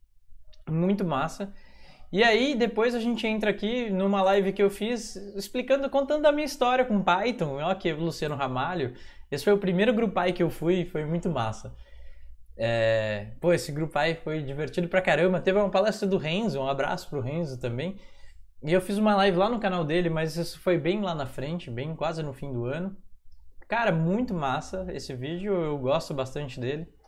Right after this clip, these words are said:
Depois a gente vem aqui com o Bellini, que eu já acho que é,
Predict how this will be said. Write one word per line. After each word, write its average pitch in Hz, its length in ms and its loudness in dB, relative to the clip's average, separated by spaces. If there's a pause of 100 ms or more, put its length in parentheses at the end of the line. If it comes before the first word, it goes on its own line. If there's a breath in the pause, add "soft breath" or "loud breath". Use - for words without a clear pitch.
(500 soft breath)
Depois 196 320 2
a 202 40 4
gente 208 260 2
vem 196 120 2
aqui 202 200 0
com 208 140 2
o 202 40 2
Bellini, 208 640 2 (1080)
que 147 280 -4
eu 143 140 0
já 143 220 4
acho 175 200 0
que 156 120 -4
é, 139 120 0